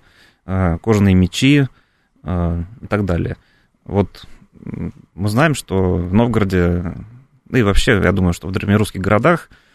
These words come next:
э, население всё ходило поголовно в кожаной обуви, поскольку в лаптях там было просто не пройти.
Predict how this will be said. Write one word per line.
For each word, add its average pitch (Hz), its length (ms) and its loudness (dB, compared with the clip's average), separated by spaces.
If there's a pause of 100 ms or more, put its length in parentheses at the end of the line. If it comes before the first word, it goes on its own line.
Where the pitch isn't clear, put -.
(240)
э, 87 420 -4 (840)
население 107 500 0
всё - 160 -2
ходило 104 420 0
поголовно 98 760 2
в - 60 -20
кожаной 107 340 2
обуви, 85 220 -2 (100)
поскольку 95 580 -2
в 92 80 -4
лаптях 117 320 -2
там 98 140 -4
было 92 100 0
просто - 300 -6
не 95 40 -2
пройти. 87 440 -2